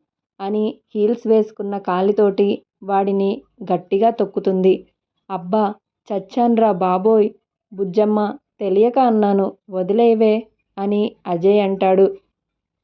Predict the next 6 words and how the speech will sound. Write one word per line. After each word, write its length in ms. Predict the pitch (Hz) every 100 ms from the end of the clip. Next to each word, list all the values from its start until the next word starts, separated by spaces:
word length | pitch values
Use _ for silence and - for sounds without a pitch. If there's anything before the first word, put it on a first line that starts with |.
| _ _ _ _ _ -
"వేద, 360 | 214 196 196 220 233 233 _ _ _ -
ఆ 160 | 233 -
అయాన్ 380 | 190 175 202 254
ఏంటి 540 | 254 247 247 247 254 - _ -
ఇటువైపే 500 | 196 202 220 220 240
వస్తున్నాడు?" 720 | 233 226 233 226 226 220